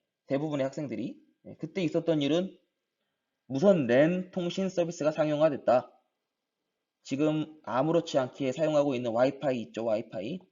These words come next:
와이파이가 바로 이천이 년에 서비스 상용화를 시작을 했습니다. 그리고 그때 보니까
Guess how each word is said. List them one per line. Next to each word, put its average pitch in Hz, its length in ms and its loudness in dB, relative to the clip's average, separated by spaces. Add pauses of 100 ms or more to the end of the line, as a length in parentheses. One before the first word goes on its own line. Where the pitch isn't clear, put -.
(120)
와이파이가 107 480 -4
바로 117 380 -4 (300)
이천이 120 520 -2
년에 113 680 2 (240)
서비스 147 440 0
상용화를 135 520 -2
시작을 151 320 2
했습니다. 127 580 -2
그리고 139 280 0
그때 139 200 -2
보니까 139 540 6